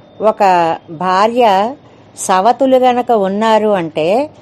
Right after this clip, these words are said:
వాళ్ళ మీద ఈర్ష్యతో అసూయతో మండిపడిపోతూ ఉంటుంది. కానీ లక్ష్మీదేవికి అటువంటివి లేవు, ఈర్ష్య లేదు, అసూయ లేదు. సరికదా,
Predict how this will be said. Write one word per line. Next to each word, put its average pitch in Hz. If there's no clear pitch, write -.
వాళ్ళ 185
మీద 220
ఈర్ష్యతో 214
అసూయతో 196
మండిపడిపోతూ 196
ఉంటుంది. 160
కానీ 196
లక్ష్మీదేవికి 214
అటువంటివి 165
లేవు, 165
ఈర్ష్య 240
లేదు, 233
అసూయ 214
లేదు. 202
సరికదా, 190